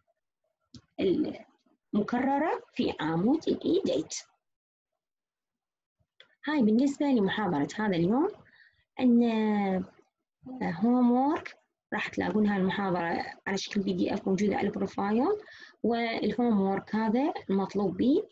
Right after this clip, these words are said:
هو سؤال واحد فقط على قاعدة البيانات اللي طلبت منكم بالمحاضرة السابقة، <clears throat> إنه تنفذون عليها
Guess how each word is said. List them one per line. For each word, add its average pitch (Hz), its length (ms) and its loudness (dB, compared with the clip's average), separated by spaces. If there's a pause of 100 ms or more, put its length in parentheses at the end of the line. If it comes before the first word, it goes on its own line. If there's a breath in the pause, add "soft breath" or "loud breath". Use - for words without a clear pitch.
(160)
هو 196 120 0
سؤال 240 380 -2
واحد 202 280 -2
فقط 269 340 -4 (320 loud breath)
على 262 120 -2
قاعدة 233 440 -6
البيانات 208 580 0
اللي 214 180 0
طلبت 214 420 -2
منكم 220 440 0 (360 soft breath)
بالمحاضرة 214 500 0
السابقة، 240 680 -2 (200)
<clears throat> - 220 -4
إنه 185 480 2 (1040)
تنفذون 208 360 2
عليها 180 600 0